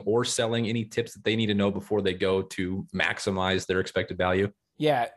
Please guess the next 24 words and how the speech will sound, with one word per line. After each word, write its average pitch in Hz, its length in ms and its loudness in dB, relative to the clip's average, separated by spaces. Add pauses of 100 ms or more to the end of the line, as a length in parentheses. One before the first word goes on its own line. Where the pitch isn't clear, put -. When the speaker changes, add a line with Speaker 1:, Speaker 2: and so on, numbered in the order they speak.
(140)
Speaker 2:
if 139 140 -4
you, 165 220 2
if 139 120 -4
you 139 60 -8
come 196 140 2
across 190 240 0
a 151 40 -6
table 139 340 2
that 117 140 -8
someone's 139 240 -2
just 110 100 -12
being 127 160 -2
an 117 60 -4
asshole, 120 580 -4
go 151 140 2
to 139 60 0
the 131 60 2
next 123 220 -6
one. - 260 -16
There's, 139 360 -2
there, 147 280 -2
there's 135 200 -2
not 160 200 4
enough, 139 360 0